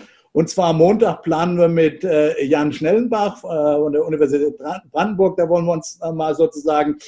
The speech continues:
ordnungspolitischen Einwänden, äh, stellen. Und Jan Schnellenbach ist einer der führenden, äh, sozusagen aus der Freiburger Schule, äh, aus der ordnungs-, äh, politischen Tradition in Deutschland, der aber durchaus sozusagen, äh, kon-, kon-, kon-,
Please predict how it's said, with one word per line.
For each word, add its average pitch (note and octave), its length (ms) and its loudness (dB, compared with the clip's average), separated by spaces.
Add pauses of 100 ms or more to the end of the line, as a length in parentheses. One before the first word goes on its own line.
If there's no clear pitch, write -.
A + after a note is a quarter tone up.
(160)
ordnungspolitischen F3+ 1000 0
Einwänden, D#3+ 800 -2 (300)
äh, C#3 180 0
stellen. E3 300 2
Und E3+ 140 -2
Jan D3 200 0
Schnellenbach D3 400 0
ist D#3 180 -2
einer C#3+ 220 0
der C3+ 240 2
führenden, D3 380 0
äh, C3+ 420 0
sozusagen C#3 380 -2
aus D#3 220 2
der D3 100 0
Freiburger D3+ 440 4
Schule, G3+ 340 2 (360)
äh, D#3+ 40 -4
aus D#3+ 200 -2
der D#3 120 -2
ordnungs-, D3+ 500 -8
äh, C#3 220 -4 (300)
politischen D#3 320 0
Tradition C#3+ 500 0
in F3+ 100 -4
Deutschland, F3 560 0
der D3+ 120 4
aber D3 140 4
durchaus C#3+ 520 0
sozusagen, C3+ 640 -4 (340)
äh, C3+ 220 2 (120)
kon-, D3 340 -2
kon-, D3+ 320 -4
kon-, D#3 220 -6